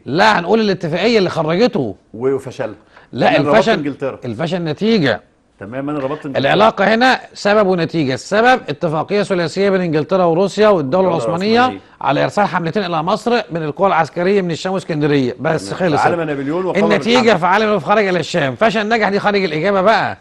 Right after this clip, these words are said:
Speaker 2: تمام.
Speaker 1: إنما ده قلنا بقى ما العلاقة بين نابليون، بين إنجلترا، هو فشل حملة نابليون.
Speaker 2: ما هو بص حضرتك برضو
Speaker 1: مم.
Speaker 2: زي اللي إيه، حضرتك العلاقة بين إنجلترا وازدهار الاقتصاد.
Speaker 1: جميل.
Speaker 2: يعني كأنها هعملها كعلاقة تناقضية.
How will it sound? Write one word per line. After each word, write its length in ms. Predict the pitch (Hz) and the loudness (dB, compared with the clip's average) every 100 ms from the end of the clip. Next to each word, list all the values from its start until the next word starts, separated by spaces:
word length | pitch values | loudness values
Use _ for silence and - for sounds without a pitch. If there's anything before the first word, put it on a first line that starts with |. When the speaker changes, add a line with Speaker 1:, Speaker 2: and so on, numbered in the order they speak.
| _ | _
Speaker 2:
تمام. 120 | 101 117 | -10 -4
Speaker 1:
إنما 220 | 151 185 | 0 2
ده 120 | 185 | 2
قلنا 200 | 214 202 | 2 2
بقى 180 | 208 208 | 2 2
ما 80 | 196 | 0
العلاقة 380 | 165 233 226 | 2 2 2
بين 260 | 190 175 165 | 0 0 -2
نابليون، 540 | 165 165 180 196 202 185 _ | -2 0 2 2 0 -6 _
بين 160 | - 170 | -6 -4
إنجلترا، 340 | 160 170 220 | -2 -2 0
هو 220 | 185 180 175 | 4 4 4
فشل 340 | 285 269 151 | 2 2 -4
حملة 280 | 165 190 170 | -2 -2 -2
نابليون. 300 | 151 120 110 - _ - | -4 -8 -12 -16 _ -6
Speaker 2:
ما 80 | |
هو 220 | 104 - 123 | -6 -6 -10
بص 200 | 139 - | -10 -10
حضرتك 320 | 120 131 117 | -8 -4 -4
برضو 180 | 143 147 | -4 -4
Speaker 1:
مم. 60 | 147 | -4
Speaker 2:
زي 200 | 165 160 | -4 -4
اللي 140 | 139 | -4
إيه، 320 | 147 165 - | -4 -6 -8
حضرتك 360 | - 113 123 156 - - | -8 -8 -6 -8 -8 -6
العلاقة 400 | 113 127 175 160 | -4 0 0 -2
بين 140 | 139 | -4
إنجلترا 380 | 131 123 175 165 | -8 -8 -6 -2
وازدهار 480 | 139 113 117 151 165 | -2 -4 -4 -4 -4
الاقتصاد. 580 | 110 110 110 117 92 - _ _ | -10 -14 -14 -10 -10 -12 _ _
Speaker 1:
جميل. 360 | 113 135 165 185 | -10 -8 -4 -2
Speaker 2:
يعني 220 | 123 135 | -2 -2
كأنها 500 | - 123 120 147 180 131 | -8 -8 -6 -2 -2 -2
هعملها 280 | 123 160 165 | -6 -4 -6
كعلاقة 880 | - 127 127 - - 98 101 156 147 | -6 -6 -6 -8 -12 -6 -4 -4 -6
تناقضية. 760 | 131 117 104 101 95 76 _ | -8 -10 -10 -14 -14 -16 _